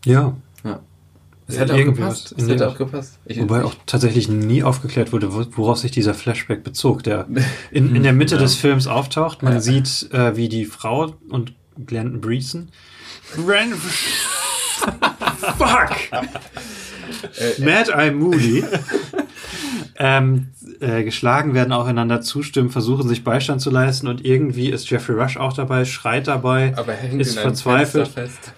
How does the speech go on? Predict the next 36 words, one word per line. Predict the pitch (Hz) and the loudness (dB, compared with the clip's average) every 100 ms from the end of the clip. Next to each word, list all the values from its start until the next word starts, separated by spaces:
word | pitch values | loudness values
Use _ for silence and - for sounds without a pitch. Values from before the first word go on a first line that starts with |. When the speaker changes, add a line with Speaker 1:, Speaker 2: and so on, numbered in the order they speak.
| _ | _
Speaker 1:
Ähm, | 131 127 127 127 123 131 131 | 4 6 6 6 4 2 0
und | 127 131 | -2 -2
es | - 131 - | -6 -10 -2
wurde | 131 | 0
vorher | 123 135 143 | 0 2 2
gesagt, | 120 123 123 | 2 0 -2
er | 120 | -6
hat | 127 | -8
tatsächlich | - 120 117 120 127 | -6 -4 -2 -2 -2
den, | 117 110 110 - | -2 -2 -4 -6
äh, | 107 107 107 - - - - - _ _ _ - | -4 -2 -4 -14 -20 -20 -20 -20 _ _ _ -4
äh, | 117 110 113 113 | 0 2 2 2
Noriega | 117 117 113 120 135 135 123 | 4 4 6 6 6 6 6
auch | 107 143 131 | 4 2 2
eingekleidet | 120 147 156 - 151 151 139 | 2 2 2 2 2 2 2
und | 127 | -2
wie | 123 | 0
das | 117 - | -2 -2
jetzt | 127 | -2
miteinander | 139 120 117 120 | -2 0 0 -2
in | - | -2
Verbindung | 107 117 135 | -4 0 0
s-, | 131 - - | 0 -8 -12
steht, | - 127 - | 2 2 2
wird | 120 | 0
nie | 120 113 113 127 143 | 0 0 4 4 4
aufgeklärt, | 117 120 156 135 143 156 165 - - _ - - - | 0 -2 -4 -2 0 0 -2 -14 -20 _ -20 -20 -4
was | 127 123 | -2 2
das | 123 | 0
für | - | 2
eine | 120 | 0
Bedeutung | 110 113 110 123 127 | 2 2 2 2 0
für | 110 | 2
die | |
Geschichte | 107 - 127 - 139 | 2 2 -2 0 0
hat. | - | 0